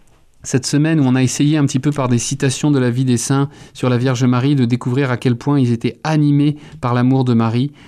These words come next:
à quel point c'est en Marie qu'ils ont trouvé la sainteté, qu'ils l'ont désirée, qu'ils l'ont trouvée, qu'ils l'ont vécue par la charité. Et, euh, eh bien voilà,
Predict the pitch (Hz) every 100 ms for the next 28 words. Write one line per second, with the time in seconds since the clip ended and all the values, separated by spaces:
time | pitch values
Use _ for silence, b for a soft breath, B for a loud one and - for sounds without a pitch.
0 | B 120 131 135 143 135 - 175 196 180
1 | 160 139 143 147 156 B B B - 127
2 | 135 127 104 175 165 151 131 151 143 135
3 | - 180 - _ B B B B _ -
4 | - 131 131 127 147 135 127 131 165 B
5 | B - 131 127 123 - 123 120 139 143
6 | 123 117 113 127 - 139 156 175 _ -
7 | 113 113 123 117 110 120 - B B B
8 | B - 123 131 117 113 110 117 127 123
9 | 123 120 139